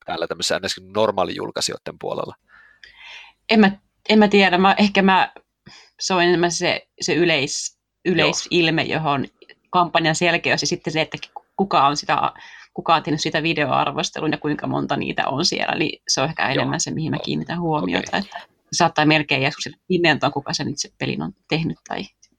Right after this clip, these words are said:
Speaker 2: tai ju-, kuka sen on julkaisemassa.
Speaker 1: Aivan, okei. Mutta se on tos-
Speaker 2: Saatan olla poikkeus
Speaker 1: Joo,
Speaker 2: tässäkin.
Speaker 1: mutta tää on just vaan, tuli mieleen, että se saattaa olla semmoinen, että se on vähän erityyppinen maailma sitten sen suhteen. Mutta mä veikkaan, että siitä me saadaan kyllä ehkä joskus toinen lautakunnan istunto sitä aikaiseksi.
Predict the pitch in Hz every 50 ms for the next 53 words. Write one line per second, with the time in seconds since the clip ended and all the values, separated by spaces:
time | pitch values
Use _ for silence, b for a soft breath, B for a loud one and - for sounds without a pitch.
0 | _ - 147 147 147 - - - - 151 - 156 135 143 139 151 - - 190 -
1 | - - 208 214 - - - - 87 85 78 - 82 - - - - - - -
2 | - 76 62 - - _ B B B B B B - - - - 165 175 185 -
3 | - - - - _ _ _ _ - - 214 202 196 208 170 170 175 175 - -
4 | - _ _ - - 175 170 - - - 185 170 156 165 165 - - - 160 180
5 | 190 185 156 160 156 156 151 - - 147 143 131 - - 98 - 147 143 139 131
6 | 131 127 110 95 90 87 87 - 98 - - 101 - 110 107 - - - 110 120
7 | 120 104 90 - - 95 82 85 85 - - 107 98 87 - 120 117 117 98 87
8 | 92 101 95 85 - - 82 80 _ - 80 80 80 80 85 87 87 82 82 -
9 | - - - - - - - 92 - - - - - 87 80 80 - - - -
10 | - - - - - 147 151 156 202 214 - - 160 - - 185 175 - 160 131
11 | 127 - 131 123 123 139 123 - - 127 117 117 - - 120 120 117 - - -
12 | - B B B B B B B B B _ - 101 107 101 95 92 90 87 85
13 | 82 80 - - - 80 76 73 82 - - - - - - - - - - -
14 | 85 90 87 - - 87 87 - - - - -